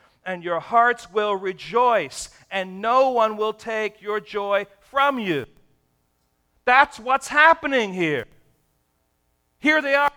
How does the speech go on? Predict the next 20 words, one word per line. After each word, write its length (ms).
gathered, 500
and 280
their 260
Messiah, 1040
their 240
Jesus, 680
is 220
now 440
standing 720
in 340
their 220
presence. 640
All 420
evidence, 540
all 280
proof 480
for 160
them 340
to 140
see. 760